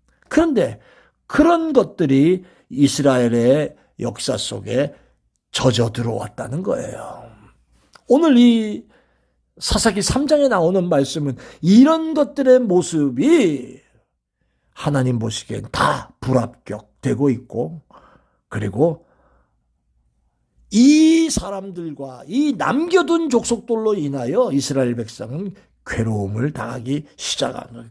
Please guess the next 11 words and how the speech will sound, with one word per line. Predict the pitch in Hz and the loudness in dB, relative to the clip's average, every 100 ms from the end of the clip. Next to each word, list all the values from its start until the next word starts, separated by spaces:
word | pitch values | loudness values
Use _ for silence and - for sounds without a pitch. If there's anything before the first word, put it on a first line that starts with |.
| _ | _
가시에 | - 214 - 190 170 - | -2 0 0 -2 -4 -4
찔리는 | - 339 311 247 247 | 0 2 4 4 0
아픔이 | 240 123 - 139 151 220 - | -2 -8 -8 -6 -4 -6 -10
시작된다고 | - - 180 - - 113 104 110 135 | -10 -8 -6 -8 -8 -10 -10 -12 -12
하는 | 120 143 | -12 -10
겁니다. | 190 - 101 98 104 - _ - _ _ _ _ _ _ _ _ | -10 -10 -14 -18 -20 -20 _ -20 _ _ _ _ _ _ _ _
사랑하는 | - - 117 107 | -12 -8 -6 -4
여러분, | 107 104 101 107 - _ _ _ _ _ _ _ _ _ | -4 -6 -10 -14 -20 _ _ _ _ _ _ _ _ _
타협은 | - - 202 139 117 92 107 _ _ _ _ _ _ _ _ _ _ | -6 0 2 0 -4 -14 -18 _ _ _ _ _ _ _ _ _ _
해결책이 | - - 170 170 180 160 - 143 131 120 | -6 0 0 2 0 0 -4 -6 -4 -6
아니고요. | 104 98 95 123 220 - | -8 -12 -12 -10 -12 -14